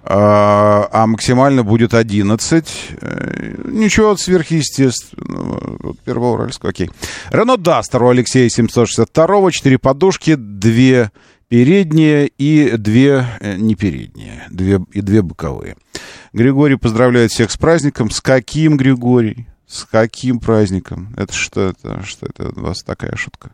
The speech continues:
В смысле, дураков поздравляете? На Мерседес Виана тоже иногда приходится пристегивать пассажирское. Э, если положить тяжелое что-то, э,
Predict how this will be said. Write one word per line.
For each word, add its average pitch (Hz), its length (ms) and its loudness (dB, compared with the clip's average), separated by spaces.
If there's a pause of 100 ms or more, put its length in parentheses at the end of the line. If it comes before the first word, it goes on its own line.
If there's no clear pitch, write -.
(140)
В - 60 -20
смысле, 101 360 -2 (360)
дураков 123 800 0
поздравляете? 62 640 -12 (460)
На 120 140 2
Мерседес 151 380 2
Виана 175 300 2
тоже 165 280 2
иногда 147 260 2
приходится 135 500 -2
пристегивать 127 580 2
пассажирское. 127 800 2 (540)
Э, 110 560 4
если 123 260 2
положить 120 380 2
тяжелое 131 580 2
что-то, 151 480 -2 (420)
э, - 60 -20